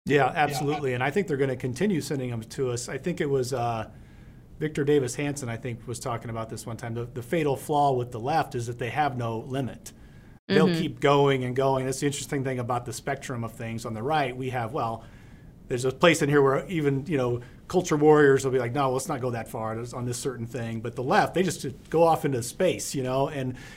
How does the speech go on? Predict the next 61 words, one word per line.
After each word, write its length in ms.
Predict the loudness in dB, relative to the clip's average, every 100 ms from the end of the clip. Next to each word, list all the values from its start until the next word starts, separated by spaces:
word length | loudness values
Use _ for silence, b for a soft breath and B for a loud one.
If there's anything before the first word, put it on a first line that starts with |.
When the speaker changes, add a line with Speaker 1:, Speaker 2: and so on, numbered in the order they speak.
| B B B -2
Speaker 1:
it's 160 | 0
a, 40 | 4
it's 140 | 4 6
an 80 | 6
opportunity 560 | 6 4 4 6 6
for 200 | 4 4
us 180 | 4 4
to 100 | 0
point 320 | -2 -2 0
it 80 | 0
out 320 | 0 0 -2 -4
and 240 | -4 -2
to 100 | -2
get 120 | -2
some 160 | 0 -2
people 260 | -4 -4 -2
back. 400 | 2 2 2 -4
But 200 | -4 0
you're 80 | 4
right, 200 | 4 2
if 140 | 0
we 80 | 2
don't 160 | 2 0
step 320 | -2 -2 0
up 240 | 0 0
and 100 | -4
say, 340 | -4 -4 -4 -6 B B B
"Yeah, 80 | 2
we'll 180 | 4 4
actually 260 | 2 -4
fight 340 | 0 2 2 0
for 180 | -8
this," 420 | -8 -8 -10 -10 -12 B B B
or 100 | 4
if 60 |
we 80 | 6
just 200 | 4 2
use 220 | 0 2 4
it 100 | 2
as 140 | 2
a, 120 | 0
as 180 | 0 -2
a 60 | -2
political 520 | 0 4 4 4 2
opportunity, 720 | 2 0 -6 -4 -2 0 0
I 40 | -2
mean, 160 | -4
you 60 | -4
see 140 | -4
that 140 | -4 -4
so 200 | -6 -4
often, 580 | -2 -2 -4 -6 -6 -6
um, 400 | -6 -6 -6 -8
you 60 |
know, 120 | -10 -10
especially 380 | -10 -10 -10
in 80 | -10
D 140 | -8 -8
C 300 | -8 -6 -6
and 100 | -6
around 360 | -6 -6 -8